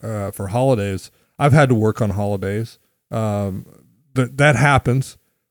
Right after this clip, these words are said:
But when you think about them not being there for months before the holiday and then months after the holiday, 'cause they're on a six-month or a one-year deployment,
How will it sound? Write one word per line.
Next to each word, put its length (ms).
But 100
when 180
you 80
think 280
about 320
them 220
not 260
being 260
there 240
for 220
months 360
before 380
the 100
holiday 560
and 160
then 140
months 260
after 380
the 120
holiday, 460
'cause 220
they're 180
on 100
a 60
six-month 680
or 140
a 40
one-year 360
deployment, 580